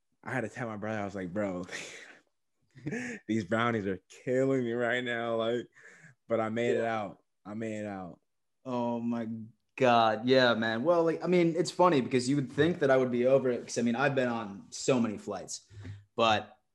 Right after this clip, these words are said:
Speaker 2: yeah, yeah, I don't know. And, and so I'm about to experience it again, like,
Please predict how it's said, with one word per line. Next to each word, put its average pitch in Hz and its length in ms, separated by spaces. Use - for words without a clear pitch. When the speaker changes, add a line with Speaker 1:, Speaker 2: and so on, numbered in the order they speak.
Speaker 2:
yeah, 113 360
yeah, 113 200
I 107 40
don't 107 120
know. 101 300
And, 151 440
and 139 100
so 147 140
I'm 143 100
about 151 240
to 156 60
experience 135 460
it 127 80
again, 117 400
like, 110 180